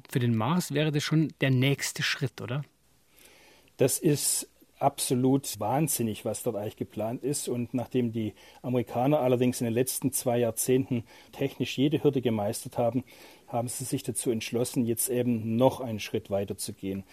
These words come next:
Speaker 2: Weil wenn wir Proben vom Mars auf der Erde haben, kann man damit ganz anders arbeiten als dort vor Ort mit kleinen Analysegeräten, die zwar super gut sind,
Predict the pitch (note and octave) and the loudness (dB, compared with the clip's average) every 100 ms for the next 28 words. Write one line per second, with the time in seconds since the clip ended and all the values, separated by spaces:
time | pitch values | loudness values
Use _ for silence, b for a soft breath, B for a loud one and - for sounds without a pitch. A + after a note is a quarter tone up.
0 | B B B A#2+ A#2+ B2 A#2+ A2+ - A#2 | B B B -2 0 4 4 2 2 6
1 | C#3 E3 C#3+ A#2+ A2 A#2+ - C#3+ - - | 6 6 2 -2 0 -2 -4 -8 -8 -4
2 | A#2+ C#3 B2 B2 A#2+ - A2+ A2+ A2+ G#2+ | 0 0 2 0 -2 -6 -4 -4 -4 -4
3 | G#2 G#2 G#2+ - - A#2+ A#2+ A2 - A2+ | -4 -6 -8 -10 -4 0 0 -2 -2 -2
4 | A2 A#2 A2+ G#2+ G#2 G#2 - A2 - - | 2 0 0 -4 -6 -6 -2 -4 -4 -4
5 | F#2 A2 - A2+ - G2+ G#2+ A2 A2+ A2 | -4 -4 -4 -8 -4 -2 -2 -2 -4 -4
6 | G#2 A#2 B2+ B2+ A#2+ A2+ A2+ A2+ F#2+ F#2+ | -2 -2 0 -2 -2 0 0 -2 -6 -4
7 | - G2 F#2 - - E3 D#3+ A#2 A#2 A#2 | -4 -4 -6 -8 -2 0 4 4 2 -4
8 | - B2+ F3 F#3 - G3 G3 F#3 | -6 0 2 2 2 2 0 -2